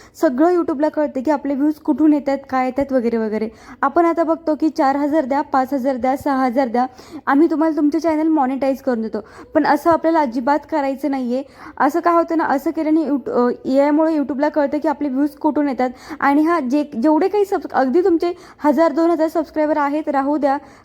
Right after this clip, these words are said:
कमी आहेत, चालेल, पण लॉयल सबस्क्रायबर ठेवा, जेणेकरून आपले ते लाईफटाईम आपले व्हिडिओ ते पाहत राहतील.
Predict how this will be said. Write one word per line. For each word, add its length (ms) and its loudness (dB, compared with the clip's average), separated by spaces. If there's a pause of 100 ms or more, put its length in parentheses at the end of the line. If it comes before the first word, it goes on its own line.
कमी 220 4
आहेत, 280 0 (120)
चालेल, 380 2 (280)
पण 140 4
लॉयल 340 2
सबस्क्रायबर 640 0
ठेवा, 260 0
जेणेकरून 460 -2
आपले 160 -2
ते 160 -2
लाईफटाईम 400 0
आपले 200 -2
व्हिडिओ 260 0
ते 60 -2
पाहत 380 -2
राहतील. 320 -4